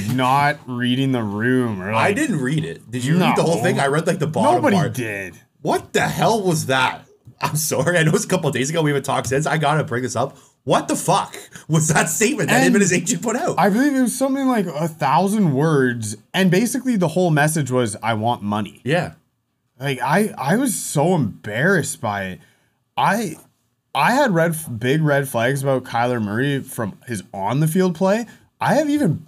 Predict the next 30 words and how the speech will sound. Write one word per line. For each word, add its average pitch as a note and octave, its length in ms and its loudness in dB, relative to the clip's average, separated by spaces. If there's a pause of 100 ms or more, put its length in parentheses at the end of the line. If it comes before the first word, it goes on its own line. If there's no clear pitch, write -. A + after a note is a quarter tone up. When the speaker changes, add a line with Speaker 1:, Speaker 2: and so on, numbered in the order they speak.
Speaker 1:
bigger C#3 420 2
red A#2+ 320 0
flags A#2+ 380 0
about A2+ 200 -2
Kyler A#2 340 0
Murray A2+ 260 0
right A2+ 220 -2
now G#2+ 240 -4 (140)
off A2+ 280 0
the G#2+ 100 -6
field. F2+ 400 -8 (500)
If C#3+ 160 -2
he G#3+ 200 4
is D#4+ 140 2
worried D#3 420 4
about A#2+ 280 0
money G2 640 -2 (440)
after D#3+ 380 0
he's F#3 160 2
been G3+ 180 2
in B3 120 0
the A#3+ 100 0
league F3 380 2
for C#3+ 180 -4
three D3 480 -2
years, C#3 840 0 (480)
has C3 220 -2
zero E3+ 500 2
playoff E3+ 560 0
wins, G2+ 560 -6